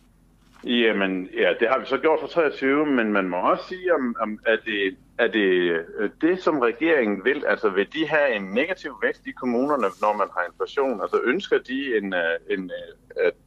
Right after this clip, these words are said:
at vi har en inflation, der koster os en komma ni milliarder mere, uden at vi får lov til at blive kompenseret for det? Så det er jo faktisk på, øh, på regeringens bord, at man skal finde ud af, okay, hvad er det, vi kompenserer for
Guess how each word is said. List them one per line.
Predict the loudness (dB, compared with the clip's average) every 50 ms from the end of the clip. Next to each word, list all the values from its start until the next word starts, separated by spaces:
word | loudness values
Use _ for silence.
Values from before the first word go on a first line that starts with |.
| _ -2
at | -2 -2 -2 -2
vi | -2
har | 0 2 2 2
en | 0
inflation, | -2 -4 -8 -10 -6 -2 0 0 0 0 -4 _ _ _ -20 -20 -20 -20 _ _
der | -6 -2
koster | 0 0 0 0 0 -2
os | -2 0
en | 0 -2 -2
komma | -2 -2 0 0
ni | 0 0 0
milliarder | 0 0 0 2 2 2 2 0
mere, | 0 0 2 2 2 2 0 0
uden | 0 0 0 2
at | 0 -2 -4
vi | -6 -4 -2
får | 0
lov | 2 2 2
til | 0 -2
at | -4
blive | -4 -6
kompenseret | -6 -8 -8 -8 -8 -8 -4 0 2 2 2 0 0
for | -2 -2 -2
det? | -2 -6 -12 -20 -20 -20 -20 -10 -4
Så | -2 0
det | 2 2 2 4 4
er | 4 2
jo | 2 0 0
faktisk | 0 0 0 -2 -8 -18 -14 _ 0
på, | 2 2 2 2
øh, | 0 0 -2
på | -2 -2 0 0
regeringens | -2 -2 0 0 0 -2 -4 -10 -10 -6
bord, | -2 -2 -2 -2 -2
at | -4
man | -6 -6 -8
skal | -8 -14 -12 -8
finde | -6 -2 0
ud | 0 2
af, | 2 2 2 0 -2 0
okay, | 0 0 0 2 2 2 2 2
hvad | 2 2
er | 4 2
det, | 2 0 -2
vi | -4 -6 -6 -8
kompenserer | -12 -12 -12 -14 -12 -6 -2 0 0 0 0
for | -2 -2 -4 -4 -6